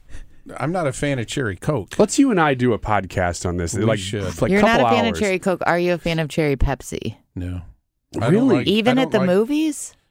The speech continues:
Speaker 1: No, I don't like cherry flavoring
Speaker 3: Hmm.
Speaker 1: and stuff. So if, if it was, if it was noticeable enough in Doctor Pepper, I think,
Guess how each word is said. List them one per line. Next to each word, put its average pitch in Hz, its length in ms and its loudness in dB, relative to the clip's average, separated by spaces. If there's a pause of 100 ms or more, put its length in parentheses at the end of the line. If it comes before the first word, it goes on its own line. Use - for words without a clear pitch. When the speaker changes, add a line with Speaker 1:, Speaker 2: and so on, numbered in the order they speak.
(180)
Speaker 1:
No, 101 380 -6
I 120 80 -4
don't 135 160 -4
like 123 220 -6
cherry 110 720 -4 (2000)
flavoring 95 1000 -4 (640)
Speaker 3:
Hmm. 156 260 -2 (300)
Speaker 1:
and 95 160 -4
stuff. 95 360 -6
So 123 260 0
if, 139 280 -2 (720)
if 123 220 -2
it 135 100 -2
was, 117 380 -4
if 123 240 -4
it 120 100 -2
was 104 380 -6 (240)
noticeable 123 640 0
enough 104 280 -2
in 107 80 -4
Doctor 101 300 -4
Pepper, 95 420 -2
I 95 100 -4
think, - 480 -8